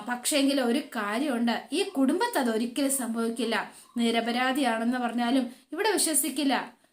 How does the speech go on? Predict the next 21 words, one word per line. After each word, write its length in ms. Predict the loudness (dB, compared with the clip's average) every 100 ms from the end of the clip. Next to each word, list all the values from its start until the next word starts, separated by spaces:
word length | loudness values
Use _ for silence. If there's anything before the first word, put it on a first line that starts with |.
| _ _ -6
"Always 440 | 2 4 6 4
cheater" 400 | 4 4 4 2 -2 0
എന്നൊക്കെ 400 | 0 0 -2 -6
പറഞ്ഞ് 260 | -4 -4 -4
ആകെ 800 | -4 -2 0 0 2 2 0 -2
ചൂടാകണം. 800 | -2 -2 0 -2 -4 -6 -10 -12 -16 _ _ _ 0
നിങ്ങൾ 400 | 2 0 -2 2
പിന്നെ 160 | 4
എന്താ 260 | 4 4 4
പ്രതീക്ഷിച്ചത്? 760 | 2 0 -2 -4 -2 -2 -2 -6 -18 _ 0
ഈ 120 | 2
സാരി 460 | 2 2 0 0 -2
മുണ്ടും 400 | -2 2 2 2
അങ്ങോട്ട് 280 | 0 -4
ചെന്ന 340 | -4 0 2 2
പാടെ 500 | 2 0 0 -2 -6 -10 -2
നിങ്ങളുടെ 280 | 0 0 -2
അച്ഛൻ 360 | 0 0 0 0
കൈ 160 | 2
നീട്ടി 280 | 2 2 0
വാങ്ങുമെന്നാണോ? 800 | -2 2 2 4 2 0 -4 -8